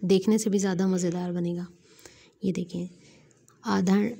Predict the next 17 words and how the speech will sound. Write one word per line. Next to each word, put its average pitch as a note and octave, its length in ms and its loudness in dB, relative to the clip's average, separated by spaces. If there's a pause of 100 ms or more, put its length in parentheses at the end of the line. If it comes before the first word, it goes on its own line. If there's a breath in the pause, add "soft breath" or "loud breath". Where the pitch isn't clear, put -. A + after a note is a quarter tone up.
यानी G#3 300 4
एक A3 240 6
अंडा G#3 200 6
हमने F#3+ 260 4
लिया, F#3+ 360 0 (220)
उसमें G3+ 280 -4
हमने F#3+ 520 2 (1300 soft breath)
जितना A#3 420 2
चिकन G3+ 300 0
आपको F#3+ 260 -4
चाहिए F#3 300 -4
होगा F#3+ 340 -2
टू G#3 200 4
टेबल A3 300 4
स्पून G#3+ 320 0
ले G#3+ 140 2
लें, G3+ 160 -2